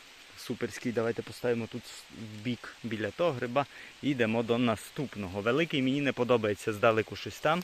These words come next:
а цей, напевно, буде теж хорошенький. Ну, непоганий. Гриб чудовий, радує. Забираю, ставлю в бік, бо дощ паде, я не хочу намокнути.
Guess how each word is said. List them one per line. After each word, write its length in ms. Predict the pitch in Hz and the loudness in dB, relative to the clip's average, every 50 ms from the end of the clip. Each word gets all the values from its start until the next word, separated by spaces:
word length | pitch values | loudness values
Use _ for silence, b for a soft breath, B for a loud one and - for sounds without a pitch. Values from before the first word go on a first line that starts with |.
| - - | -4 -6
а 140 | - 107 104 | -4 -4 -4
цей, 240 | - - 127 135 143 | 0 0 0 2 2
напевно, 380 | 123 101 - 120 117 117 113 | 0 0 0 0 0 0 0
буде 240 | 98 107 107 110 104 | -4 -4 -2 -4 -2
теж 280 | - - 110 110 - B B B B B B B B B | -2 0 -2 -2 -2 B B B B B B B B B
хорошенький. 1000 | - - - 131 131 131 123 123 120 113 - - - 135 127 110 98 - - - - - - - - - - - - - - - - - | -8 0 2 4 4 4 4 4 2 2 2 2 4 4 4 2 0 -2 -6 -10 -12 -14 -20 -20 -20 -20 -20 -20 -20 -20 -20 -16 -10 -6
Ну, 220 | 110 113 127 165 - - | -4 -4 -4 -4 -4 -2
непоганий. 720 | 113 117 139 151 - 160 143 110 101 95 92 95 92 92 90 90 | 0 0 0 0 2 0 0 2 2 -2 -2 -2 -4 -8 -8 -2
Гриб 240 | 101 110 117 120 - - | 0 2 2 2 0 -4
чудовий, 540 | - 113 101 113 117 135 160 185 196 185 - - - B B B B B B B B - | -6 -2 2 4 4 4 4 2 0 -2 -2 -8 -18 B B B B B B B B -2
радує. 500 | 123 120 110 101 98 101 101 95 92 - - - | 2 2 2 2 2 0 -2 -2 -2 -6 -8 -14
Забираю, 600 | 120 107 104 110 104 107 123 127 127 120 107 101 | -8 -4 -2 -2 0 2 4 4 6 4 4 2
ставлю 460 | 98 - - 113 110 107 101 104 110 113 | -2 -2 0 0 0 2 0 0 -2 -2
в 20 | |
бік, 340 | 117 135 202 220 - - - B B B B B B B | 0 2 2 0 0 -2 -10 B B B B B B B
бо 200 | - 101 104 117 | -8 -2 -2 0
дощ 480 | 107 104 131 160 - - - - - - - | 2 2 2 2 2 0 -2 -4 -6 -6 -2
паде, 400 | - 120 104 101 123 165 196 202 - - - | 0 0 2 4 6 6 6 4 2 -4 -6
я 200 | 117 113 110 131 | -2 0 0 2
не 120 | 147 123 | 0 0
хочу 360 | 101 - 117 117 110 - 123 98 - - | 0 2 2 2 2 0 -6 -10 -8 -6
намокнути. 880 | 110 104 107 113 117 110 113 123 120 - - 123 123 120 - - 107 | -2 0 0 0 2 2 2 2 0 0 -2 -2 -2 -2 -2 -4 -6